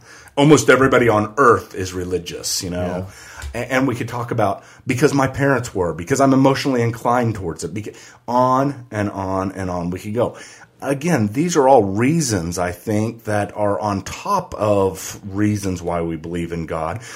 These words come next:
Speaker 1: But when we're talking about legitimacy, and this
Speaker 2: Mm-hmm.
Speaker 1: is what we're coming down to, we're coming down to,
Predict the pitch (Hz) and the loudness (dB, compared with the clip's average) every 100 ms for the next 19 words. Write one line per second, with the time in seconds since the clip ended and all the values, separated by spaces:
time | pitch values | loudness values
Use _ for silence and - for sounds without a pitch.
0 | - - 139 147 131 135 - 220 170 135 | -16 2 6 6 4 -2 -2 0 2 4
1 | 98 104 107 107 107 107 117 135 127 101 | 2 0 0 0 -2 -2 6 6 6 2
2 | - - 82 - - - 117 147 190 180 | 0 -6 -8 -12 -16 2 6 6 6 2
3 | 165 120 117 120 131 120 98 107 131 127 | 0 -2 -2 -2 -2 0 0 0 0 -2
4 | 120 80 71 82 127 139 127 120 117 98 | -4 -10 -8 -8 -2 0 2 4 4 2